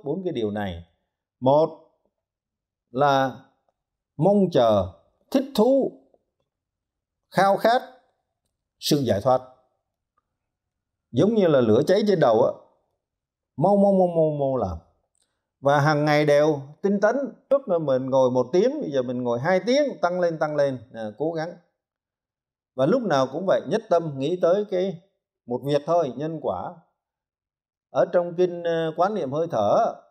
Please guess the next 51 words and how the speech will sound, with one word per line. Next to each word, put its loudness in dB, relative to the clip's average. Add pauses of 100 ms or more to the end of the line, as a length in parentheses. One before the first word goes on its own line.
(160)
thì -8
Phật -4
nói -4
rất -2
rõ, -4
đi 0
biết -2
đi, -4
đứng -6
biết -6
đứng. -4 (560)
À, -20 (280)
đi -2 (100)
biết -8
đi, -2
đi -8 (160)
biết -4
đứng -2
biết -4
đứng. -8 (1800)
Cái 0
bốn 4
pháp 0
gồm 2
có 2
dục 2
như 0
ý 2
túc, -2 (120)
tinh -2
cần 2
như 0
ý 0
túc, 0
nhất -2 (100)
tâm 0
tư 0
ý 0
túc 0
và -4
trí, -4 (640)
trí -2
như 0
ý -4
túc. 0 (480)
Ý 0
túc 0
là 2
cái 2
gì? 0
À, -2